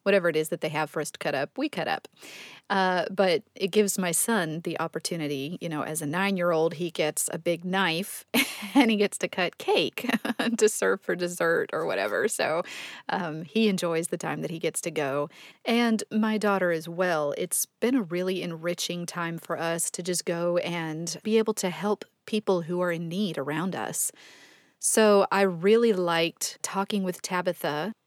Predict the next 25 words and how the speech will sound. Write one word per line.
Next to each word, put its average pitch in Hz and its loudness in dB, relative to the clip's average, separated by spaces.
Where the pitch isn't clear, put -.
because 196 0
she - 0
just - 0
has 185 -2
a 190 -2
very 185 2
refreshing 170 -2
perspective - -4
on 196 2
what 196 2
it 240 4
is 233 6
that 220 4
she 214 0
does 190 -2
and 202 0
what 190 0
the 196 0
mission 190 0
does 147 -2
and 180 -4
what 180 -2
it's 196 -2
there 202 0
for. 131 -2